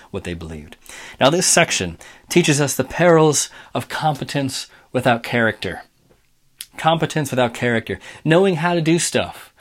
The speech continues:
without the depth to back it up. This is never a good thing. Never a good thing. It never goes well. Serving in ministry and not really knowing Jesus. Spending more time doing stuff for God instead of being with God.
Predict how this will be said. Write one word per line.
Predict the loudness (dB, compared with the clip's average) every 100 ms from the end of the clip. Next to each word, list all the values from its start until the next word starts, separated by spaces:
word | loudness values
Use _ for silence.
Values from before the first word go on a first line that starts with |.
| -20 -10
without | 0 2 2 0
the |
depth | -4 0 2 2 -2 -12
to | -6
back | 0 0 0
it | -2
up. | -4 -4
This | -6 -4
is | -4 -2
never | -2 -2 -4
a | -6 -8
good | -8 -10
thing. | -8 -10 -12 -20 _ _ _
Never | 0 2 2
a | 0
good | -2
thing. | -6 -12 -8
It |
never | -2 -2 -2
goes | -4 -6 -8
well. | -12 -14 -20 -20 -20 -20 -10
Serving | 0 2 4 2
in | 2
ministry | 2 0 -2 -6 -8
and | -4
not | -2 -2
really | 0 0
knowing | 2 0 0
Jesus. | 0 2 0 -4 -12 -10
Spending | -6 0 0 2
more | 2
time | 2 0 0
doing | 2 2 2
stuff | 0 -4
for | -4 -4
God | 0 0 -2
instead | -6 -6
of | -8 -8 -4
being | 0 2 2
with | 0 -2
God. | -8 -6